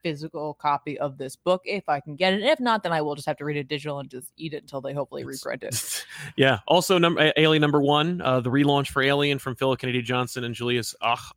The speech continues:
Speaker 2: Ota. Uh, didn't read it.
Speaker 1: Okay.
Speaker 2: So we're not gonna talk about that one
Speaker 1: This is
Speaker 2: either.
Speaker 1: not gonna be a new segment of the show, but
Speaker 2: Where we
Speaker 1: this
Speaker 2: just talk about what we skipped
Speaker 1: it's
Speaker 2: this week.
Speaker 1: just, we, I mean, we'll talk about why we're
Speaker 2: But
Speaker 1: talking
Speaker 2: those are books that we
Speaker 1: Yeah.
Speaker 2: wanted to read, but we're going to read and then didn't get a chance to. And the
Speaker 1: Yeah.
Speaker 2: reason why we didn't get a chance to is because
Speaker 1: We're,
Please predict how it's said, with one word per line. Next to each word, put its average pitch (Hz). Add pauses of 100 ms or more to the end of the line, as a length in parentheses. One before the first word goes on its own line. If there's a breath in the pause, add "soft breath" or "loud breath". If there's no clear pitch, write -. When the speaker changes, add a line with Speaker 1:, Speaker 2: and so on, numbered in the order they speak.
(140)
Speaker 2:
Ota. 175 (360 soft breath)
Uh, 107
didn't 165
read 185
it. - (400)
Speaker 1:
Okay. 277
Speaker 2:
So -
we're 107
not 113
gonna 110
talk 113
about 110
that 107
one 107
Speaker 1:
This -
is -
Speaker 2:
either. 107
Speaker 1:
not 320
gonna 302
be 269
a -
new 233
segment 214
of 202
the 180
show, 185
but 180
Speaker 2:
Where 117
we 127
Speaker 1:
this 127
Speaker 2:
just -
talk 139
about 123
what 127
we 110
skipped -
Speaker 1:
it's 247
Speaker 2:
this -
week. 285
Speaker 1:
just, -
we, 269
I 254
mean, 254
we'll 254
talk 247
about 190
why 160 (100)
we're 180
Speaker 2:
But 175
Speaker 1:
talking 208
Speaker 2:
those 208
are 196
books 175
that 151
we 143
Speaker 1:
Yeah. 147 (420)
Speaker 2:
wanted 175
to 220
read, 160
but 151
we're 147
going 147
to 143
read 127
and 120
then 113
didn't 107
get 104
a 101
chance 95
to. 80
And 127
the 220
Speaker 1:
Yeah. 294
Speaker 2:
reason 277
why 196
we 175
didn't 143
get 127
a 110
chance 113
to 113
is 110
because 110
Speaker 1:
We're, 262